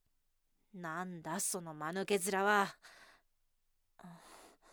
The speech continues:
あ、あ、ちょ、ちょっと、待って。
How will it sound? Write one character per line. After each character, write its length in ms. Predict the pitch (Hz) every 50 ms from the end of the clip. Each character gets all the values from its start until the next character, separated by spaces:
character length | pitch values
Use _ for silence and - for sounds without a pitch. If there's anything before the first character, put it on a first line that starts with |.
| - - - - _ _ _ _ _ _ _ _ _ _ _ _ _ _ _ _ _ _ _ _ _ _ _ _ _ _ _ _ _ _ _ _ _ _
あ、 200 | 285 302 - - - _ _
あ、 80 | - 349 - - _ _
ち 80 | - -
ょ、 20 | - _ _ _ _ _ - - _ _
ち 120 | - 415
ょ 20 | 427
っ 40 | 427
と、 120 | - - _ _ _ _ _ _
待 320 | - 359 311 349 381 392 -
っ 20 |
て。 140 | - - -